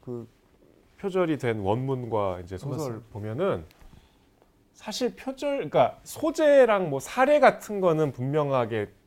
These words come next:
Speaker 1: 이제 갖고 왔는데 그거를 글을 그대로 복붙하진 않았어요. 거기 이제 산미 슈퍼스타즈, 이게 예를 들면 이런 거야. 정말 산미 슈퍼스타즈가 대단한 팀이었다. 시-,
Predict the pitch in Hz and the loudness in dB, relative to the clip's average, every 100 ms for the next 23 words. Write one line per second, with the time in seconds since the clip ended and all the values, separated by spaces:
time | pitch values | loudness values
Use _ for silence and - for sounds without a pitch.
0 | - 107 98 - 104 - 120 87 90 90 | -16 -8 -8 -8 -14 -4 -2 -2 -8 -8
1 | 135 131 78 _ _ _ _ _ _ 135 | -4 -4 -6 _ _ _ _ _ _ 0
2 | 220 226 - 139 180 370 - 165 220 - | 0 0 -4 2 6 6 6 6 6 4
3 | 135 - 196 180 277 415 104 113 - 139 | -4 -8 -6 -4 -2 -2 -2 -4 -4 -2
4 | 110 117 87 - - _ _ _ _ _ | -4 -8 -18 -20 -20 _ _ _ _ _
5 | _ - 143 151 117 123 165 220 240 233 | _ -10 -6 -4 -2 -4 -4 -4 -4 -2
6 | 214 202 196 190 175 180 147 151 240 226 | -2 -2 0 0 0 0 2 4 6 4
7 | 143 151 107 - - - - - _ _ | 0 2 0 -2 -12 -20 -20 -20 _ _
8 | 156 175 196 196 214 208 196 196 180 170 | -2 4 4 2 -2 -4 -6 -8 -8 -10
9 | - - - 160 156 - 98 135 180 - | -14 -10 -6 -4 -4 -4 -2 0 0 -4
10 | 135 95 - 87 92 85 80 _ _ _ | -8 -8 -10 -10 -10 -12 -16 _ _ _
11 | _ _ _ 466 381 233 - - - | _ _ _ _ -20 -20 -20 -18 -18